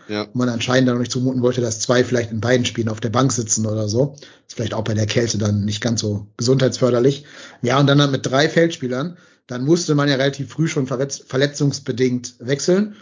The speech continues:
Speaker 1: Mhm.
Speaker 2: Konnte ja zum Glück immerhin auf Maurice, äh, zurückgreifen, die dann für Puntigam kam. Aber ich denke, bei der Verletzungsmisere, ähm, und dann noch gegen den Tabellenvierten, muss man halt sagen, dass auch zu Hause mal ein Punkt okay.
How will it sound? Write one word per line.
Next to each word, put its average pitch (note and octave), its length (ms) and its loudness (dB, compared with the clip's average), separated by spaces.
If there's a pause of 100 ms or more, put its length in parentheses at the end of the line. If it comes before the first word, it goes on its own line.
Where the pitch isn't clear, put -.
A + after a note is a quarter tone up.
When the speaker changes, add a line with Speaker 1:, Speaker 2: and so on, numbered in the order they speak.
(260)
Speaker 1:
Mhm. G2+ 60 -14
Speaker 2:
Konnte C#3+ 200 0
ja C#3 80 4
zum B2 140 -6
Glück C#3 160 -2
immerhin C3+ 260 2
auf B2 180 -6
Maurice, B2+ 600 0
äh, C#3 220 2
zurückgreifen, C3+ 580 0
die A#2+ 60 -4
dann A#2 180 -4
für A2 120 -8
Puntigam D3 600 0 (100)
kam. D#3+ 520 0 (560)
Aber C3 260 2
ich A#2 100 -6
denke, C3+ 300 0
bei B2 140 0
der C3+ 420 2
Verletzungsmisere, C#3 1040 0 (320)
ähm, B2 580 -2 (640)
und B2+ 140 -6
dann C#3 140 2
noch C#3+ 120 4
gegen C3+ 180 0
den B2+ 40 2
Tabellenvierten, C3 920 0 (380)
muss C3+ 180 -4
man C3 100 -2
halt B2+ 100 -2
sagen, C3 300 0
dass A2+ 120 -4
auch B2+ 220 -4
zu B2 180 -4
Hause B2+ 280 2
mal A#2+ 160 0
ein A#2 100 -6
Punkt C#3+ 300 0
okay. C3 500 2